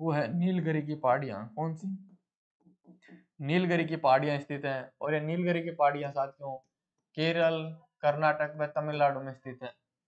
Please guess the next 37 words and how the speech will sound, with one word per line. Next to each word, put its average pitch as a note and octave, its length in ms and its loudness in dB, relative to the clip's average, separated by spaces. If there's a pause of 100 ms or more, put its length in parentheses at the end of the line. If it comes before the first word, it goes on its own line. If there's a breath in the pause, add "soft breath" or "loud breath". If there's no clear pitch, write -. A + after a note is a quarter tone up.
(280)
केरल, E3 760 -2 (440)
कर्नाटक D#3 960 2 (640)
और E3+ 260 -4
तमिलनाडु D3+ 580 -2
में C#3 260 -8 (340)
स्थित C3+ 340 -14
है। A#2+ 360 -6 (1600)
कहाँ E3+ 280 -2
पर F3 160 -2
स्थित F3 180 -6
है E3+ 100 -6
साथियों? F3 360 -4 (520)
केरल, D#3+ 600 2 (140)
कर्नाटक D3+ 540 -2 (100)
और C#3 100 -4
तमिलनाडु C#3 540 -4
में C#3 140 -10 (100)
स्थित - 320 -12
है। C3+ 120 -12 (340)
तो D#3+ 80 2
अपना D#3+ 220 0
आंसर E3 300 0
कौन D#3+ 220 -4
सा D#3+ 80 -4
हो D3 80 2
गया D3 120 -4
साथियों? D3+ 400 -6
सी, B2+ 480 -12
यानी D3+ 460 -12
कि - 20 -20
C D#3+ 260 -2
is D#3+ 120 -10
correct D3 340 0
answer। C#3+ 240 -6
नीलगिरी D#3+ 440 -6
की D#3+ 80 -8
पहाड़ियाँ C#3 460 0